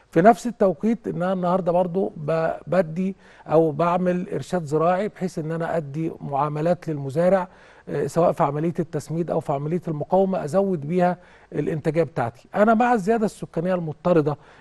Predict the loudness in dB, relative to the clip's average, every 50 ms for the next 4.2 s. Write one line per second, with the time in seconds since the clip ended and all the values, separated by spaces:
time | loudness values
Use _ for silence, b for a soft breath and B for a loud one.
0 | B -8 -6 -4 -4 -4 -2 -2 0 0 2 0 0 0 -2 -4 -6 -4 -2 -2
1 | -2 -2 -4 -8 -14 -14 -8 -6 -4 -2 0 0 2 2 2 2 0 -2 -4 -4
2 | -4 -4 -2 -2 -4 -4 -6 -8 -12 -20 B B B B B B B 0 0 2
3 | 2 2 2 2 0 0 0 0 -2 -4 -4 -4 -6 -6 -4 -2 0 0 2 2
4 | 2 0 -2